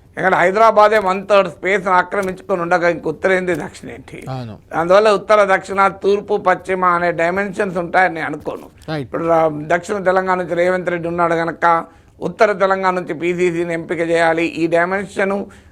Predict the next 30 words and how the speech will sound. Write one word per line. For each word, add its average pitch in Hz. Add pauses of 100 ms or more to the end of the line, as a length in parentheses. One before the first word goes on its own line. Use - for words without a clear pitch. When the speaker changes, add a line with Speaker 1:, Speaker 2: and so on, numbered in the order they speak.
(220)
Speaker 1:
తమ 190 (100)
సర్టిఫికెట్ల 208
కొరకు 214
వాడుకునే 208
అవకాశం 185
ఉంటుంది. 104
అయితే 185
ఒక 254
డైమెన్షన్ 214
అయితే 220
ఉంది, 196
ఇప్పుడు 170
సంపత్ 202
అనే, 208
ఆ, 180
రావాలన్నప్పుడు 190 (460)
ముఖ్యమంత్రి 226 (160)
అలాగే 214 (200)
పీసీసీ 214
కూడా 190
ఒకే 233
ఉమ్మడి 202
జిల్లా 180
నుంచి, 156
Speaker 2:
అవును. 170
Speaker 1:
మహబూబ్నగర్ 190
జిల్లా 175
నుంచి 175
అవుతారు. 135
Speaker 2:
మ్మ్. 135